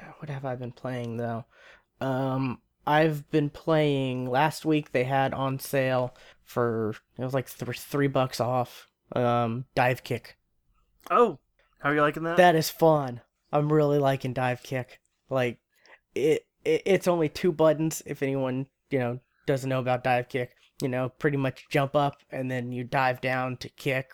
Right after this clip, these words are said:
Speaker 1: but you're, but each character does it differently. Like,
Speaker 2: Mm-hmm.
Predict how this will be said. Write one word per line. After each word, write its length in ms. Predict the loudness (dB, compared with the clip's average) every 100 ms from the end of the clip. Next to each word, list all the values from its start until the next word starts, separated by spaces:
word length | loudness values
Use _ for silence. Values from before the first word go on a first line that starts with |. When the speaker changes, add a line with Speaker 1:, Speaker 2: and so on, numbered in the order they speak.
| -18 -18 -10
Speaker 1:
but 340 | -4 -4 -6 -6
you're, 200 | -6 -6 -12 -20 -4
but 140 | -2
each 240 | 0 -4 0
character 500 | 2 2 2 -4 -6 _
does 220 | -2 0 -2
it 120 | -4
differently. 600 | -6 -4 -8 -8 -12 -16 _ _ -6
Like, 400 | -4 -4 -8 -20 _ _
Speaker 2:
Mm-hmm. 240 | -6 -4